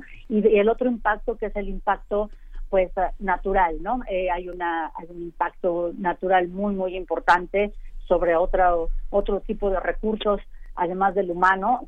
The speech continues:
que, pues, desde luego va a mermar de manera importante, eh, el, en el, en el presente y en el corto y mediano plazo, eh, pues, lo que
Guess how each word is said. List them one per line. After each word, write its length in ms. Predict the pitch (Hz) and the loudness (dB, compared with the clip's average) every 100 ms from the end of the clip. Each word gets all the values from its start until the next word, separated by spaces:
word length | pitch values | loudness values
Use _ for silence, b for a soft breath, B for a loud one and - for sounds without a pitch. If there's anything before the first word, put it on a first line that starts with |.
| - | -2
que, 160 | 175 175 | -2 -2
pues, 140 | 170 | -4
desde 220 | 170 165 | -2 0
luego 380 | 165 185 185 208 | 2 2 2 2
va 280 | 180 170 175 | 2 2 2
a 20 | |
mermar 640 | 180 170 - 170 190 175 170 | -2 -6 -8 -4 -2 -2 -4
de 100 | 165 | -6
manera 420 | 160 175 165 165 | -6 -6 -8 -8
importante, 880 | 160 - 160 - 185 185 - 202 208 b b - | -10 -8 -4 0 2 2 0 -2 -2 b b -2
eh, 440 | 185 170 165 156 160 185 - | 2 4 4 0 -4 -10 -4
el, 220 | 208 185 - - | -4 -4 -8 -2
en 220 | - 180 190 | 2 2 2
el, 160 | 175 202 | 0 2
en 160 | 180 | 2
el 140 | 208 214 | 2 4
presente 680 | 226 214 240 240 233 269 269 | 4 6 4 2 0 -2 -4
y 160 | 196 190 | -2 -2
en 100 | 185 | 0
el 220 | 180 180 - - | -4 -6 -10 -2
corto 480 | 208 233 220 233 - | 0 0 2 0 0
y 120 | 214 | -6
mediano 420 | 190 180 196 196 180 | -6 -4 -4 -4 -4
plazo, 560 | 196 190 196 214 247 b b b - | 0 0 0 -4 -4 b b b -8
eh, 400 | 185 175 170 170 - | -2 0 0 -2 -2
pues, 220 | 185 175 | -2 -2
lo 200 | 202 185 | -4 -6
que 520 | - 185 180 175 175 | -2 -2 0 2 0